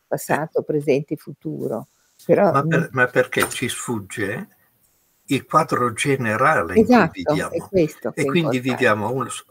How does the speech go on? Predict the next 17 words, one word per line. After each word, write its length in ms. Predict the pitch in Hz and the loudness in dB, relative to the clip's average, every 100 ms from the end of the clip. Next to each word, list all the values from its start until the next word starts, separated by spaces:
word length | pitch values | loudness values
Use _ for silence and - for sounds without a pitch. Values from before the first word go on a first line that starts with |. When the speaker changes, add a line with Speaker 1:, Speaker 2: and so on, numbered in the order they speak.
| _ | _
Speaker 2:
portiamo 540 | 143 - - 135 101 | -6 -2 2 2 2
l'attenzione 1080 | 107 127 - 107 110 98 - 90 87 92 - _ | 0 0 0 -6 -6 -8 -8 -8 -8 -12 -14 _
a 120 | 113 | -10
quella 340 | - 151 110 104 | -4 -2 -2 -2
parcellizzazione 1300 | - 156 - 127 113 135 - 123 101 - 165 143 | -4 -4 -4 -6 -6 -12 -6 -4 -4 -2 0 0
del 220 | 110 107 104 | -2 -4 -4
momento 640 | 104 117 139 160 - 107 | -4 -4 -4 -4 -6 -6
contingente 1040 | 139 127 - 120 113 - 110 87 - 123 | -4 -4 -6 -6 -6 -6 -6 -8 -8 -10
che 180 | - 135 | -8 -12
viviamo 760 | 110 92 104 82 80 92 131 - - - - | -10 -8 -6 -6 -6 -10 -12 -16 -20 -20 -20
e 160 | - 139 | -8 -6
perdiamo 520 | - 117 127 131 156 | -4 -4 0 0 0
il 100 | - | -6
quadro 400 | - 107 113 107 | -2 -2 -2 -6
d'assieme. 720 | 101 98 - 147 127 78 80 _ _ _ _ _ _ | -6 -10 -8 -4 -4 -4 -14 _ _ _ _ _ _
Speaker 1:
Sì. 220 | - - - - - | -8 -8 -8 -20 -8
Speaker 2:
Allora 220 | 151 147 | -4 -4